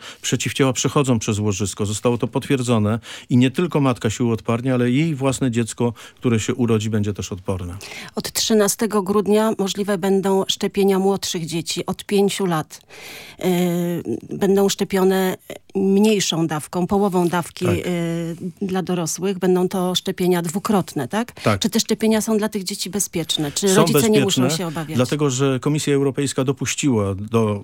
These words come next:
Speaker 1: po prostu, mm, że tak powiem, użycia tych szczepionek. Z drugiej strony ema, czyli Europejska Agencja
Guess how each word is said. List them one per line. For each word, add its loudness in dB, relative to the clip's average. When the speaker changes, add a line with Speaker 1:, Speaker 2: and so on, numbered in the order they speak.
Speaker 1:
po -2
prostu, 0
mm, 2
że 0
tak -2
powiem, 2
użycia 2
tych -4
szczepionek. 0
Z -4
drugiej 0
strony 2
ema, 2
czyli 0
Europejska 0
Agencja 0